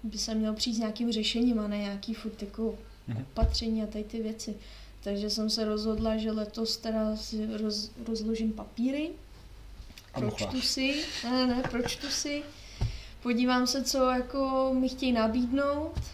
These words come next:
Speaker 1: jako o-
Speaker 2: Takže si čteš i ty volební programy?
Speaker 1: Takže si čtu i volební programy, no, takže to, takže jsem ve fázi rozhodování, jako co.
Speaker 2: Ještě nemáš jasno.
Speaker 1: Eh, ne, ještě ne. Ale docela zajímavý to,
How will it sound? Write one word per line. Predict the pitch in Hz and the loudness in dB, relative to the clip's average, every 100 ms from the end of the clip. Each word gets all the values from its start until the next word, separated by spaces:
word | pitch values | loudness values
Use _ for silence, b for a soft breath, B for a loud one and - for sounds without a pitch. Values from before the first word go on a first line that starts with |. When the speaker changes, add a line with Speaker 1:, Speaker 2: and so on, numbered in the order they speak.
| B 240 | B -10
Speaker 1:
jako | 233 254 | -6 -6
o- | 233 240 | -4 -4
Speaker 2:
Takže | 175 120 | -2 0
si | 117 117 | 0 0
čteš | 113 - 117 113 | -4 -2 -2 -2
i | |
ty | 120 | 0
volební | 113 113 110 113 | 0 2 0 -2
programy? | 110 113 110 107 | -2 -2 0 0
Speaker 1:
Takže | 240 240 233 | 2 2 0
si | 240 226 | -2 -2
čtu | - 240 | -4 -4
i | 233 | -2
volební | 220 220 233 233 | -2 0 0 0
programy, | 233 226 226 233 247 | -2 0 0 2 0
no, | 208 185 - | -2 -4 -10
takže | 190 - 202 202 | -12 -8 -8 -6
to, | 196 190 208 208 | -8 -8 -8 -8
takže | 202 196 | -6 -6
jsem | 202 214 208 | -6 -4 -4
ve | 214 | -4
fázi | - 214 208 202 220 | -2 -2 -2 0 2
rozhodování, | 226 220 220 220 214 208 202 208 208 | 4 4 2 2 2 0 0 -2 -4
jako | 196 - | -6 -10
co. | 208 | -8
Speaker 2:
Ještě | - - | -6 -2
nemáš | 101 95 92 | -2 -2 -8
jasno. | 95 B B B B B - | -10 B B B B B 4
Speaker 1:
Eh, | 220 214 208 208 | 6 6 4 0
ne, | 196 B B | -2 B B
ještě | 220 - 214 | -8 -6 -4
ne. | 202 - 208 233 | -6 -6 -8 -6
Ale | - 233 | 0 2
docela | 269 277 302 302 | 2 0 2 2
zajímavý | 302 285 285 285 294 294 | 2 0 -2 -4 -4 -6
to, | 277 262 269 | -4 -4 -4